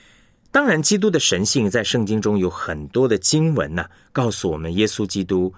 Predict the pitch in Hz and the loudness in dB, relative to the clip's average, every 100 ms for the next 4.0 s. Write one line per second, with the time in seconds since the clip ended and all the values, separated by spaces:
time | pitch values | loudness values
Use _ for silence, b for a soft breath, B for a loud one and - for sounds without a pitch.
0 | b - 98 82 90 85 113 135 - 80 | b -4 -2 -2 -4 -4 -4 -4 -4 -4
1 | 92 90 - 76 87 85 104 120 117 92 | -2 0 -2 -4 -8 -6 -2 -2 0 -2
2 | 78 80 104 120 131 85 76 - - 131 | -2 -4 -4 -2 0 0 -4 -8 -6 -4
3 | 90 92 92 80 73 - 76 85 76 | -4 -2 -4 -4 -8 -10 -8 -8 -8